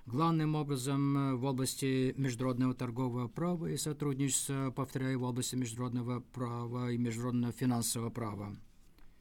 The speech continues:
Что касается эволюции событий в области международного права развития, то в течение этого периода, последовавшего за проведением конференции в Рио-де-Жанейро, можно упомянуть лишь только не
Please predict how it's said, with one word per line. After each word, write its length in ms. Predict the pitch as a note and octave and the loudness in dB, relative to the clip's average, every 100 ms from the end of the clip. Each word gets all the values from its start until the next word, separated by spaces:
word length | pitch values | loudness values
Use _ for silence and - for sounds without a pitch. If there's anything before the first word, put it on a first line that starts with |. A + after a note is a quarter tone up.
| - - - - - - - - - | -20 -20 -20 -20 -20 -20 -20 -20 -20
Что 300 | - - F#3+ | -12 -6 -4
касается 500 | G3 F#3 F#3 F3+ E3+ | -2 0 2 2 2
эволюции 580 | D#3 D#3 D#3 C#3+ C#3+ C3+ | 2 2 2 2 2 2
событий 520 | C3 C3+ C3 C3+ C3+ | 0 0 2 2 2
в 80 | B2+ | 0
области 380 | C3 B2+ B2+ C3 | 0 0 2 2
международного 580 | B2 - B2+ B2 B2 B2 | 2 2 0 2 2 0
права 320 | B2+ B2 A#2+ | -2 -2 -2
развития, 800 | B2 A2+ C#3 G#3 G3+ C#3 A#2+ A2+ A2+ - - - - - | -2 -2 0 0 2 2 2 0 -4 -16 -20 -20 -12 -4
то 120 | C3 | -4
в 60 | A#2 | -2
течение 640 | B2+ - C#3 C3+ C3 B2 | -2 0 4 4 4 2
этого 260 | A#2 A#2+ A#2+ | 0 -2 -2
периода, 500 | A#2+ B2+ D#3+ F3 E3+ | 0 0 2 2 2
последовавшего 800 | E3 E3 E3 D#3 D#3 D3+ D#3 | 0 0 0 2 2 2 0
за 240 | D3 D3 D3 | 2 2 0
проведением 540 | D3+ C#3+ C#3 D3 D3 | 0 2 2 4 4
конференции 500 | D3 C3+ D3 C#3+ C3+ | 2 2 4 4 4
в 80 | C#3+ | 4
Рио-де-Жанейро, 580 | C#3+ C3+ C3 C#3 C#3+ C#3 | 4 2 2 2 4 4
можно 280 | E3+ A3 B3 | 4 4 4
упомянуть 420 | A#3+ G3 F#3+ G#3+ | 4 4 6 4
лишь 140 | E3 | 2
только 240 | F#3 F3+ D#3+ | 2 2 4
не 260 | D#3+ D#3+ | 4 2